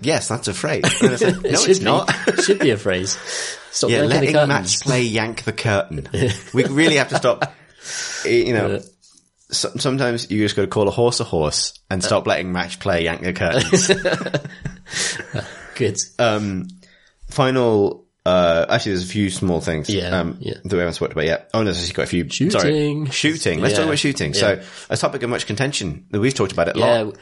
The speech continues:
Speaker 2: In fact, it's amazing how, like, a lot of the stuff we've talked about has been directly accounted for in the rules changes.
Speaker 1: Yeah, and some of the, even the specific things we've suggested as well, which is, like,
Speaker 2: Yeah, like, a, a more,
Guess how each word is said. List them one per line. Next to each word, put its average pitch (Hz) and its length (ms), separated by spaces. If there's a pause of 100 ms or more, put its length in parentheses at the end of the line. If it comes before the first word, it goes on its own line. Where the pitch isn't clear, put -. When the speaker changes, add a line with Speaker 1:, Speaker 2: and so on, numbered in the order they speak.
Speaker 2:
In 135 80
fact, 185 160
it's - 140
amazing 139 300
how, 117 200
like, 98 180
a 107 60
lot 104 140
of 90 80
the - 80
stuff - 240
we've 92 160
talked - 240
about - 180
has - 80
been 85 560
directly 90 640
accounted 87 360
for 85 220
in 85 160
the 85 340
rules 95 240
changes. 85 400
Speaker 1:
Yeah, 101 160
and 107 120
some 127 160
of - 0
the, 110 180
even 98 220
the - 80
specific 90 360
things 87 160
we've 87 140
suggested 80 480
as 65 140
well, 73 260
which - 220
is, 73 120
like, 71 360
Speaker 2:
Yeah, 101 220
like, 87 140
a, 92 140
a 104 60
more, 107 140